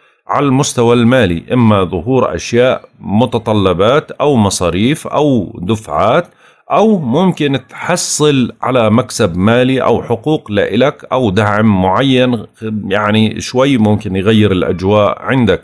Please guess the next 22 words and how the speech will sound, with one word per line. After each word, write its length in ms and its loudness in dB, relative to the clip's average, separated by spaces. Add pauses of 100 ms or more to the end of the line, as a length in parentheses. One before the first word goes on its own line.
(100)
أهم 280 0
شيء 180 -2
إنك 160 0
تبعد 320 0
عن 140 0
المصاريف 600 -2
لزيادة. 520 2 (760)
أما 200 2
بالنسبة 420 2
للبيت 380 2
الثالث 500 0
فالأجواء 600 2
تقريبًا، 640 0 (500)
أم، 500 -2
مش 380 0
جيد 420 2
كثير 400 0
على 220 2
مستوى 360 0
التنقلات، 800 -2
يمكن 300 0
تنقلاتك 640 0